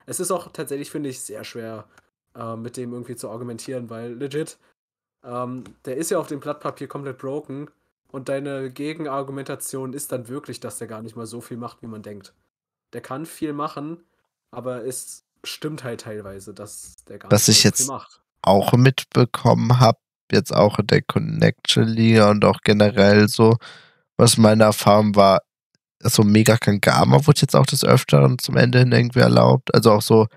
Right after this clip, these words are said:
Speaker 2: Nutdex-Mons so. Sind halt auch so ein Ding. Die an sich jetzt, aber das liegt jetzt sicher an Gen acht, Ende von Gen acht oder so, aber keine Ahnung, so Nutdex-Mons hab ich mitbekommen, dass halt auch viele einfach so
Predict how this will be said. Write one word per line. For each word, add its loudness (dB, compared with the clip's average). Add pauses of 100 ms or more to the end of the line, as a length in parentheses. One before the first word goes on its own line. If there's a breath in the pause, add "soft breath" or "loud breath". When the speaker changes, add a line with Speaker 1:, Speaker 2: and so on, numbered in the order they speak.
(120)
Speaker 2:
Nutdex-Mons 2
so. 6 (1080)
Sind -2
halt 4
auch 4
so -2
ein -4
Ding. 0 (220)
Die 4
an 4
sich 2
jetzt, 4
aber 4
das 0
liegt 0
jetzt 0
sicher 4
an 2
Gen 0
acht, 2
Ende 4
von 2
Gen 2
acht 0
oder 0
so, 0
aber 4
keine 2
Ahnung, 4
so 4
Nutdex-Mons 2
hab 6
ich 0
mitbekommen, -2
dass 2
halt 2
auch 4
viele 0
einfach 2
so 2